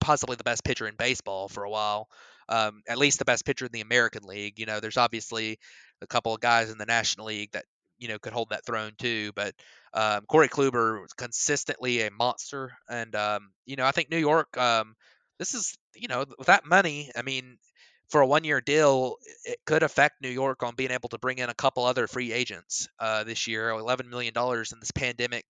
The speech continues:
um, you know, affected season is, uh, not a ti-, it's not a tiny price, but, um,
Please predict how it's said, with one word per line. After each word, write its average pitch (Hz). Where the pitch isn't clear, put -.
um, 104
you 123
know, 107
affected 120
season 117
is, 107
uh, 104
not 139
a 104
ti-, 147
it's 120
not 143
a -
tiny 127
price, 113
but, 143
um, 110